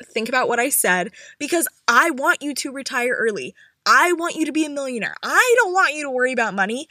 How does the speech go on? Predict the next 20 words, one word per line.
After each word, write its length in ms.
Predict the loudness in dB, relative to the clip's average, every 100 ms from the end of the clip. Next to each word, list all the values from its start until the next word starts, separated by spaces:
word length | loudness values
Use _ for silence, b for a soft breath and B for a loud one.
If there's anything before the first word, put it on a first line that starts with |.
| B B B
There's 300 | 4 4 2
enough 240 | 0 -2
to 80 | -2
go 180 | 0 2
around. 420 | 4 4 2 -2
We 240 | -6 -4 -2
can 180 | -4 -2
all 400 | 0 2 2 0
win. 300 | -2 -2 -4
And 120 | 2
I 60 | 2
really 320 | 4 2 2
hope 260 | 0 -4 -2
that 200 | -2 -2
you 100 | -4
can 160 | -4 -4
take 320 | -2 -2 0
something 400 | -2 -2 -4 -4
from 180 | -4 -2
this 160 | -2